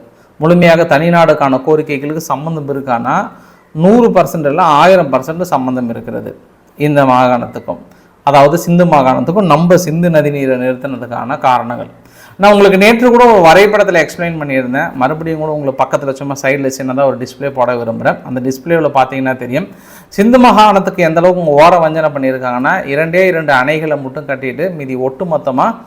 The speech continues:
மேல இருக்கக்கூடிய மாகாணத்துக்கு ஃபுல்லா கட்டிட்டு, இதை போனா போதுன்னு மிச்சம் மீதி நிறைய, நான் அங்க இருக்கக்கூடிய டேம் எல்லாம் நிரம்பி வழிஞ்சா மட்டும்தான் அந்த பக்கம் கீழே வருது, மத்தபடி வர்றதே இல்லை.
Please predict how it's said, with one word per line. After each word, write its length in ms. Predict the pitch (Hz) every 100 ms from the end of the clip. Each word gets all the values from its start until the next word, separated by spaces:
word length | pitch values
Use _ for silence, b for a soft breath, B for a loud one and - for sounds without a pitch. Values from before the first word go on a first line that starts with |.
| B B
மேல 380 | - 147 202 226
இருக்கக்கூடிய 500 | 190 180 160 156 143
மாகாணத்துக்கு 680 | 127 156 170 160 131 135 127
ஃபுல்லா 300 | 139 143 165
கட்டிட்டு, 340 | 160 123 131 165
இதை 220 | 175 156
போனா 580 | - 139 165 180 175 175
போதுன்னு 360 | 151 139 175
மிச்சம் 460 | 170 147 131 180 175
மீதி 460 | 156 135 135 185 180
நிறைய, 540 | 127 131 135 151 156 143 B B B
நான் 280 | 139 156 170
அங்க 160 | 156
இருக்கக்கூடிய 440 | 160 170 180 170 165
டேம் 280 | 143 151 147
எல்லாம் 180 | 160
நிரம்பி 340 | 156 147 175 175
வழிஞ்சா 340 | 156 143 139
மட்டும்தான் 380 | 131 131 143 175
அந்த 120 | 165
பக்கம் 300 | 143 151 160
கீழே 280 | - 151 165
வருது, 320 | 135 120 151 160
மத்தபடி 320 | 131 123 143 147
வர்றதே 420 | 117 135 139 151
இல்லை. 300 | 131 127 139